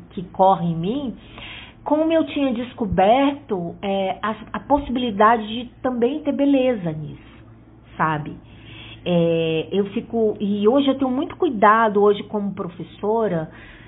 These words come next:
é, eu tenho, eu tenho uma, uma tática, tá? Eu, eu, eu, eu sempre tenho na minha bolsa um, um,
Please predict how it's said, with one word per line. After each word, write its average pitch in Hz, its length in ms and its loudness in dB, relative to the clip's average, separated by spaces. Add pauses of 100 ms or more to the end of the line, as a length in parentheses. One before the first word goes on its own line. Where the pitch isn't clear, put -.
(180)
é, 175 260 0
eu 190 160 0
tenho, 208 300 4
eu 190 140 -2
tenho 185 260 -6
uma, 196 300 -2
uma 175 280 0 (100)
tática, 151 480 -6
tá? 160 440 -4
Eu, 160 360 0
eu, 165 280 0
eu, 160 360 -2
eu 156 120 -6 (320)
sempre 254 300 -2
tenho 175 260 0
na 165 100 0
minha 160 200 0
bolsa 175 600 0 (380)
um, 202 60 -4
um, 180 680 -2